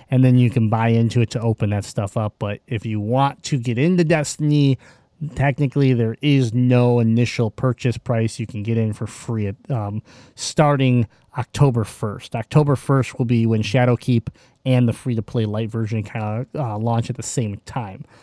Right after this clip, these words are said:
But the cross-save system, which will let you import your Guardians, your stats, your progress between the P S four, the P C, the Xbox One, and Google Stadia, that's coming out, or that's live already.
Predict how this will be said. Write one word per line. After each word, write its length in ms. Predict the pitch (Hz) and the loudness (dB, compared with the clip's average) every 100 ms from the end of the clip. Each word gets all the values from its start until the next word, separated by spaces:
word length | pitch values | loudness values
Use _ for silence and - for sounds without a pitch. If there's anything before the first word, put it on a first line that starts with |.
| _ _ - | _ _ 0
But 260 | 247 147 - _ - - | 2 2 -2 _ -20 -10
the 100 | - | -4
cross-save 840 | 147 - 185 214 233 - 170 143 110 | -4 -2 2 2 2 0 2 2 2
system, 640 | - 127 - 113 104 101 _ _ _ _ _ _ _ - | 0 -2 0 -2 -2 -4 _ _ _ _ _ _ _ -8
which 220 | - 139 151 | 2 2 4
will 140 | 147 | 4
let 280 | 143 147 - | 4 2 2
you 100 | 143 | 0
import 560 | 139 156 - 156 143 - | 2 2 2 0 0 -2
your 100 | 110 | -2
Guardians, 760 | 139 156 165 123 98 104 - - - _ | 2 2 4 2 0 -4 -6 -16 -20 _
your 140 | 135 120 | -2 -2
stats, 680 | - 156 135 139 - - - - - | 0 0 2 0 -6 -12 -14 -20 -4
your 140 | 120 | -2
progress 800 | - 147 135 135 135 127 - - _ _ - | 2 2 4 4 4 2 -2 -12 _ _ -6
between 300 | 123 139 120 | 0 2 2
the 80 | |
P 180 | - 175 | 2 4
S 140 | 165 - | 4 2
four, 260 | 147 143 | 2 2
the 80 | 127 | 2
P 220 | - 175 | 2 2
C, 260 | 151 143 131 | 2 2 0
the 100 | 131 | 0
Xbox 480 | 147 147 156 147 - | -2 0 2 0 0
One, 240 | 135 123 - | 0 0 0
and 300 | 170 185 165 | 2 4 4
Google 280 | 165 156 151 | 4 4 2
Stadia, 640 | - 185 202 139 98 95 - _ _ _ _ _ _ _ _ _ _ _ _ _ _ - | 2 2 4 4 2 -4 -12 _ _ _ _ _ _ _ _ _ _ _ _ _ _ 0
that's 320 | 131 147 143 | 4 4 2
coming 300 | - 135 127 | 2 4 4
out, 300 | 117 113 - | 4 2 2
or 100 | 143 | 4
that's 240 | 139 147 | 4 2
live 340 | 127 117 117 110 | 2 2 2 0
already. 460 | 107 107 110 127 | -2 -4 -4 -8